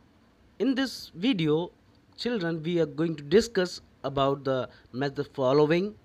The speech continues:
columns and the exercise C, fill in the blanks. So let us start match the following. So let us talk first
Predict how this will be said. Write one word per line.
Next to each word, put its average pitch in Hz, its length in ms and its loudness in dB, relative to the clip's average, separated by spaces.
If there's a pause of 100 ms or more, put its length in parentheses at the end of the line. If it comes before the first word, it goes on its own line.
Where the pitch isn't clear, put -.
(600)
columns 156 580 0 (360)
and 131 180 -2
the 139 300 -2 (1000)
exercise 160 400 -2
C, 190 340 -4 (220)
fill - 120 -2
in 185 120 2
the 180 100 0
blanks. 117 480 -8 (500)
So - 180 -10
let 240 200 -2
us 262 120 -2
start 156 580 2 (260)
match 160 260 0
the 175 100 -2
following. 110 540 -4 (960)
So - 160 -4
let 196 160 0
us 208 140 -2
talk 214 400 2 (260)
first 226 440 0